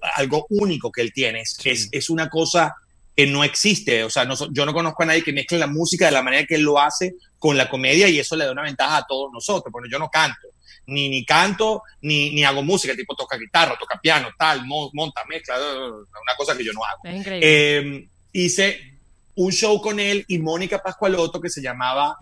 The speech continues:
Speaker 1: Otro Cuento Chino.
Speaker 2: Ah, mira.
Speaker 1: Y ese show lo hicimos, hicimos dos o tres funciones en el Teatro Trail, pero en el teatro grande, en el de cuatrocientas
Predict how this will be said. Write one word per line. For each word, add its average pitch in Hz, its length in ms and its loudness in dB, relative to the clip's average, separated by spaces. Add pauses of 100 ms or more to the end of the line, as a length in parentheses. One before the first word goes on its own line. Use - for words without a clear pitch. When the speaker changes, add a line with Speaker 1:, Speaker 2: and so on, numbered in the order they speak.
(260)
Speaker 1:
Otro 180 360 2
Cuento 170 320 -4
Chino. 123 460 -4 (100)
Speaker 2:
Ah, 208 200 -10
mira. 202 200 -4
Speaker 1:
Y 156 140 6
ese 151 280 2
show 180 260 4
lo 180 100 6
hicimos, 175 460 0
hicimos 170 460 -6
dos 196 260 0
o 196 100 0
tres 165 200 2
funciones 175 540 2
en 165 120 -2
el 127 100 -2
Teatro 131 420 0
Trail, 147 280 4 (220)
pero 180 140 8
en 160 60 4
el 160 120 2
teatro 165 340 2
grande, 151 360 0
en 120 100 -12
el 123 60 -14
de 120 100 -12
cuatrocientas 127 600 -10